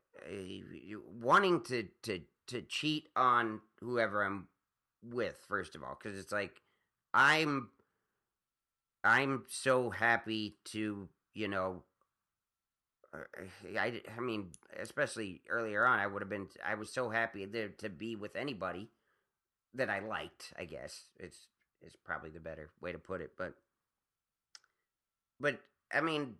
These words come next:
I just couldn't imagine cheating, and then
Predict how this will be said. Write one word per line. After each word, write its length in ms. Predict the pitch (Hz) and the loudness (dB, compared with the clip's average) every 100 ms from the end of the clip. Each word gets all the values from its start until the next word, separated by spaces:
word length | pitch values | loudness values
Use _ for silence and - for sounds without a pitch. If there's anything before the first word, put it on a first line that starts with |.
| _ _ _ _ _ _ | _ _ _ _ _ _
I 100 | 139 | -2
just 220 | 147 160 - | 0 -4 -2
couldn't 220 | 180 156 | 0 2
imagine 440 | 135 135 110 104 | 2 0 -2 -8
cheating, 600 | - - 160 123 92 95 - _ _ - | -8 -8 -4 -4 -4 -6 -10 _ _ -6
and 220 | 110 113 | -2 2
then 380 | 117 117 113 | 2 2 0